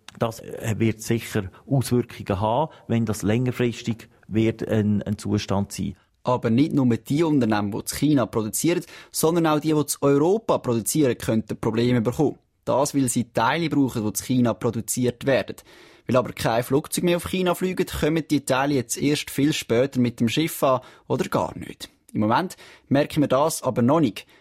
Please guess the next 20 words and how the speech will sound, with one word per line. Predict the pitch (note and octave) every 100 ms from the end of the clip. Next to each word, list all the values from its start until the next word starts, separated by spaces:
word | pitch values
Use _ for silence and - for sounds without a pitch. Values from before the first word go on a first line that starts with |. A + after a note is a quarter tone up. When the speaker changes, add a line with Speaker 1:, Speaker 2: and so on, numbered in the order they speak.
| _
Speaker 2:
sagt | - G#2 -
der |
Beat | A#2 A#2+ A#2 -
Bechtold. | A2+ - - - - - _ _
Speaker 1:
Ich | G#2+ G2+
könnte | - G#2
mir | F2+
schon | G#2 A#2
vorstellen, | A2+ A2+ - G#2+ G#2+
dass | G2 -
das | F2+ G#2 - -
ein | G2+ -
Problem | F#2+ F#2 G2 G2+ G2 - - -
könnte | G#2 G2+ F2+
sein, | - G#2+ B2
sollte | - A2+ B2 - A2+ G2+ - - -
die | F#2+
Betriebsschliessungen, | G#2+ - B2+ B2+ A#2+ A2+ - F2 A2
die | G2
Verordnung, | G#2 G2+ F2 D#2+